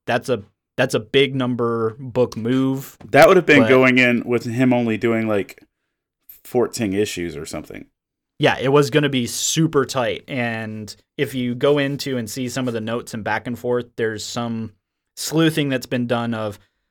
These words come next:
Speaker 1: was this actually planned and still canceled? Um, Tinian's probably saving that for his podcast, <laughs> um, by the sounds of it, because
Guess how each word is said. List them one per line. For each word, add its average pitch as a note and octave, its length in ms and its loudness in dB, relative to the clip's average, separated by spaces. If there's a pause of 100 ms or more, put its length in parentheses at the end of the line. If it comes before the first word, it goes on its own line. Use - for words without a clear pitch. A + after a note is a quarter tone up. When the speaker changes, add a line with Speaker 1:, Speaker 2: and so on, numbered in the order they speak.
(440)
Speaker 1:
was C#3 340 6
this E4+ 220 2
actually F#3+ 380 2
planned C#3+ 420 -4
and A#2+ 100 -2
still C#3+ 220 0
canceled? F3+ 580 -6 (720)
Um, A2+ 800 -4 (1000)
Tinian's C#3 420 0
probably B2 260 2
saving A2+ 300 -2
that A#2 160 -4
for G2+ 100 -8
his C3+ 180 -2
podcast, F#2+ 720 -8 (400)
<laughs> - 220 -16
um, G#2 560 -4
by A2+ 280 -8
the G2+ 100 -8
sounds G2+ 320 -6
of F#2 80 -10
it, F#2+ 240 -8 (200)
because G2+ 800 -6